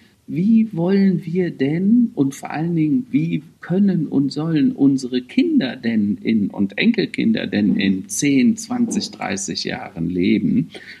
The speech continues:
Ähm, und Corona kommt vielleicht zur rechten Zeit, ja? Ähm,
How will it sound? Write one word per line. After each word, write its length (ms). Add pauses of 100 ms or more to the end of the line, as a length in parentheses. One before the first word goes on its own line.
(140)
Ähm, 360 (260)
und 260
Corona 1080
kommt 340
vielleicht 760
zur 220
rechten 640
Zeit, 680
ja? 220 (340)
Ähm, 440